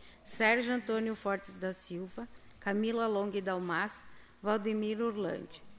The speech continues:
Marcelo Grejani, assessor jurídico.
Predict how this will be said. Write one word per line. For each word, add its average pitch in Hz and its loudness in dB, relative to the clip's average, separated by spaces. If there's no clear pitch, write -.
Marcelo 202 0
Grejani, 208 0
assessor 214 -2
jurídico. - -6